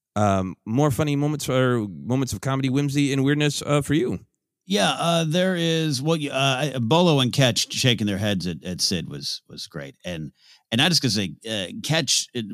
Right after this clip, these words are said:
Speaker 2: and specifically for me, is just really funny. Just ev-, a couple episodes, uh, a couple moments in this episode, too, the, w-, during the game where he just kinda leans on the Pentoid and, "Oh, nope, okay, sorry, sorry, buddy, sorry, buddy."
Speaker 1: <laughs>
Speaker 2: Uh, I just love everything. You're kinda, a good, again, you got, you got Carla from Cheers running around. I,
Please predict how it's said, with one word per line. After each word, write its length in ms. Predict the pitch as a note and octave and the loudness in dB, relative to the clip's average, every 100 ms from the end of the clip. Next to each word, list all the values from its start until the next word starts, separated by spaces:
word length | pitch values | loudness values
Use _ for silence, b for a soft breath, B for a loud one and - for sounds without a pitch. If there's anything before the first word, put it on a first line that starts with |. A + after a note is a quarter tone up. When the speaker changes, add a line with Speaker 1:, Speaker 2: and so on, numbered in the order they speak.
| G2+ - | -10 -6
Speaker 2:
and 300 | G#2+ G2 G#2+ | -6 -6 -6
specifically 520 | A#2+ G2+ B2+ G#2 F#2+ | -4 0 0 0 -4
for 120 | F#2+ | -2
me, 200 | G2 F2+ | -2 -2
is 260 | D2+ G#2+ - | -2 -6 -6
just 340 | E3 C3+ - | -4 -4 -2
really 220 | G#3 F3 | -4 -6
funny. 320 | - - D2+ | -8 -12 -12
Just 180 | - A2 | -6 -4
ev-, 180 | D3+ C#3 | -4 -4
a 140 | D3+ C3+ | -4 -2
couple 360 | D3 B2 A2+ | 0 0 -2
episodes, 560 | G#2+ G2 A2 G#2 F#2 G2+ | -4 -4 -4 -4 -4 -4
uh, 220 | F#2+ D#2 | -4 -4
a 80 | G2+ | -4
couple 200 | C#3 A#2+ | -2 0
moments 340 | G#2 G#2 F#2+ F#2+ | 2 2 0 -2
in 60 | |
this 140 | F2 F2 | -4 -6
episode, 320 | D#2 E2 D#2 | -8 -10 -10
too, 140 | F#2 | -10
the, 140 | D#2 D#2 | -10 -12
w-, 200 | E2 C#2+ | -14 -14
during 220 | F2 F#2+ | -6 -6
the 60 | E2+ | -6
game 340 | D#2+ F#2+ F#2 F2+ | -6 -6 -6 -6
where 100 | F2 | -8
he 60 | |
just 200 | E2+ F2+ | -12 -10
kinda 180 | G2+ F2 | -6 -6
leans 280 | E2+ F2+ F2 | -4 -6 -6
on 100 | F2 | -8
the 60 | F2+ | -8
Pentoid 520 | F2 F2 F2 F2+ F2 | -8 -8 -8 -8 -8
and, 180 | E2+ - | -10 -8
"Oh, 160 | A#2 B2+ G#2 | -8 -8 -6
nope, 160 | A2+ - | -8 -8
okay, 360 | G#2+ C#3+ C#3+ C3+ | -6 -4 -2 -2
sorry, 340 | C3 C3+ A2+ | -2 0 0
sorry, 180 | G#2+ D#3 | 0 0
buddy, 180 | C3 B2 | 0 -2
sorry, 220 | - C#3 | -2 0
buddy." 220 | A2+ G#2 - | 0 -4 -8
Speaker 1:
<laughs> 520 | C3 - C3+ - B2 | -16 -12 -14 -12 -12
Speaker 2:
Uh, 180 | F2+ F2 | -10 -8
I 80 | E2+ | -8
just 200 | G2+ F#2 | -8 -8
love 140 | G2 F#2 | -8 -8
everything. 260 | F2+ F2+ | -8 -8
You're 120 | F2 E2+ | -10 -10
kinda, 280 | F#2 F2+ - | -8 -6 -4
a 40 | |
good, 280 | C3+ G#3 C3+ B B | 0 2 0 B B
again, 360 | C#3 C#3+ D3+ A2 | 2 4 4 4
you 100 | C#3+ | 2
got, 240 | E3 - | 2 2
you 100 | D#3+ | 0
got 240 | G3+ F#3+ | 0 -2
Carla 320 | - D3+ E3+ C#3+ | 0 2 2 0
from 180 | C3 | 0
Cheers 360 | G#2+ B2+ D3+ A2 | 0 2 2 2
running 160 | A2+ G#2+ | -2 -2
around. 220 | G2 G2 | -2 -2
I, 140 | A#2+ | -2